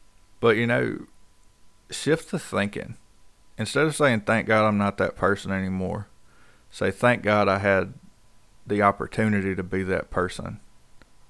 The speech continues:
because now I know what I don't want. Now I understand what was wrong and why what I'm doing now is the best."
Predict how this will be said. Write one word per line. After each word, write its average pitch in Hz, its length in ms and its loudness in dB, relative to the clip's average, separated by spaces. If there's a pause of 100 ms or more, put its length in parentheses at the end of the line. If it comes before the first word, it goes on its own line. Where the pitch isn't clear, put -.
(160)
because 90 360 -2
now 113 360 6
I 101 120 4
know 98 260 -2
what 92 140 -4
I 85 100 -2
don't 92 320 -4
want. 90 260 -6 (1300)
Now 104 380 2
I 101 180 4
understand 98 720 -2 (1300)
what 104 300 2
was 95 280 -4
wrong 92 500 -2 (1600)
and 92 380 -8
why 95 480 2 (140)
what 101 200 0
I'm 98 180 2
doing 95 340 -2
now 92 460 -4 (680)
is 98 280 -4
the 95 60 -8
best." 90 500 -6